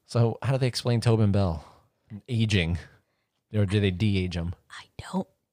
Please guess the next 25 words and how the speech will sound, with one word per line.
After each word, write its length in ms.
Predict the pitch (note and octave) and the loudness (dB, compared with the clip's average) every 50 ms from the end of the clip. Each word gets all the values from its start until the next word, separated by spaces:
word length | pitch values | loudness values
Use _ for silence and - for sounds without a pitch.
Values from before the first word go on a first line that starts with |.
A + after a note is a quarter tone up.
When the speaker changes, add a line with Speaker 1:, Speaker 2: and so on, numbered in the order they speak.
| _ _ | _ _
Speaker 2:
know. 380 | - E3 - - - - D#3 - - | -20 -18 -16 -16 -16 -16 -12 -2 0
<laughs> 320 | C4+ C#4 C4+ - - - | 0 0 0 -2 -6 -6
Speaker 1:
You 80 | - F2+ | -4 -2
don't 140 | F2 E2+ | 0 0
know? 100 | E2 E2+ | 2 2
You 180 | F2 F2 E2+ F2 | 2 2 0 -2
Speaker 2:
I, 40 | G#2 | -2
I 80 | F#2 - | -2 -2
Speaker 1:
didn't 140 | - G2 E2+ | -2 -2 0
Speaker 2:
can't 60 | D#2+ D#2+ | 0 0
Speaker 1:
pay 140 | F#2 F2 | 0 0
attention? 420 | E2 D#2+ F2 F2 D#2+ - F2 F2 - - _ _ | 0 0 0 -2 -2 -2 -4 -4 -6 -8 _ _
Speaker 2:
No, 280 | - C4+ C4+ D4+ D4 D4 | -2 0 2 2 2 2
I 120 | D4 D4+ | 0 0
did. 280 | C4+ A#3 A#3 G#3+ G#3 G3+ | -2 0 0 2 4 4
I 60 | G3 G3 | 4 2
definitely 380 | G#3 G#3+ - A#3+ A#3+ A#3 A3+ | 0 -2 -4 -4 -4 -4 -4
did. 440 | G3+ - F#3 F3 E3 D#3+ D#3 D#3+ D#3+ | -6 -4 -4 -4 -4 -4 -4 -4 -4
It 120 | - F#3+ - | -4 -6 -4
just, 300 | - G#3+ G#3 - - - | -6 -6 -6 -8 -8 -8
it's 160 | - G#3+ - - | -8 -8 -10 -8
been 200 | _ - G3 F#3+ | _ -2 -2 -2
a 100 | F3 E3 | -2 -4
hot 240 | D#3 D#3+ D#3 - - | -4 -6 -6 -6 -6
minute 340 | D#3 D3 C#3+ B2+ - - | -6 -6 -6 -8 -8 -10